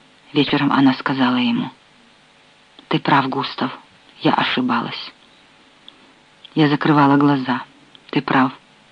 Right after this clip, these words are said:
Германия стала другой. И дело не только в том,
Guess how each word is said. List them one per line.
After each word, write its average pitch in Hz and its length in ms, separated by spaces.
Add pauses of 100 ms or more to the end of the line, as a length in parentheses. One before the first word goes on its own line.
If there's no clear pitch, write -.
(180)
Германия 156 520
стала 131 300
другой. 127 480 (1000)
И 135 100
дело 143 180
не 139 160
только 185 300
в - 60
том, 131 300